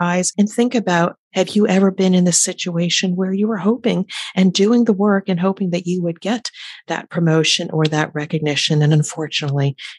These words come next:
it didn't happen. My goal is to provide you some stories that might inspire you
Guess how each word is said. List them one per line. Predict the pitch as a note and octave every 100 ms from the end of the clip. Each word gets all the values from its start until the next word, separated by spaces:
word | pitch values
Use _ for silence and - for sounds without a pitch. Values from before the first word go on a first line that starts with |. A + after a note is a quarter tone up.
| -
it | F3
didn't | F3 E3
happen. | C#3+ D3+ C#3 C#3 B2+ - - - _
My | F#3 G3+
goal | F#3 F3 E3+ E3+ _ _ -
is | F3 E3 -
to | -
provide | - E3+ D#3+ D#3 D#3
you | D#3 D3+ D3 _ _
some | - E3
stories | - - F3 E3+ F3 F#3+ -
that | G3+
might | F3 F3
inspire | G#3 - - C3+ C3+
you | C3+ C#3 G3